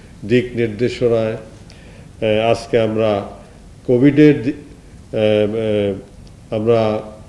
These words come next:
চিকিৎসায় এবং, এ, সার্বিক বিষয়ে আমরা একটা সন্তোষজনক অবস্থায় আছি। আমাদের মৃত্যুর হার অনেক কম অন্যান্য দেশের তুলনায়, সংক্রমণের হারও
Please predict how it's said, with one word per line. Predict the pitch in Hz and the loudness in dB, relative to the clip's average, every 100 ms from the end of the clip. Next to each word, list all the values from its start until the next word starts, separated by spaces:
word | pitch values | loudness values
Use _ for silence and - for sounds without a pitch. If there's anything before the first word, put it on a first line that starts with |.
| - - - - | -20 -20 -20 -14
চিকিৎসায় | - 135 165 - - 139 131 135 - | -6 -4 -2 -2 0 2 2 -2 -2
এবং, | 120 113 110 110 107 117 - - - - - - - - - | -2 2 4 2 0 -6 -14 -20 -20 -20 -20 -20 -20 -20 -10
এ, | 127 110 | -4 -4
সার্বিক | - 135 139 151 131 | 0 2 4 2 2
বিষয়ে | 127 - 131 | -2 0 0
আমরা | 117 117 | 0 2
একটা | 113 - 113 | 0 0 -2
সন্তোষজনক | 120 110 110 135 127 127 120 | -2 -4 0 0 0 0 2
অবস্থায় | 113 107 107 - 107 117 - | 0 -2 -4 -8 -10 -10 -8
আছি। | 104 - 87 - - - - - - - | -8 -8 -14 -16 -20 -20 -20 -20 -20 -10
আমাদের | 110 107 107 113 | -4 -2 0 0
মৃত্যুর | 107 117 - 120 | 0 -2 -2 -2
হার | 104 107 107 | 0 0 0
অনেক | 110 104 113 110 | 0 -2 -2 -2
কম | 117 107 110 | 0 0 0
অন্যান্য | 110 110 117 110 | -2 2 2 4
দেশের | 110 113 - 110 | 2 0 -2 -6
তুলনায়, | 123 107 104 101 104 - - - - - - - - - - | -4 -2 0 -2 -4 -8 -20 -20 -20 -20 -20 -20 -20 -12 0
সংক্রমণের | 139 135 147 135 135 131 | 0 2 2 2 2 2
হারও | 101 107 113 110 101 | 0 0 2 2 -2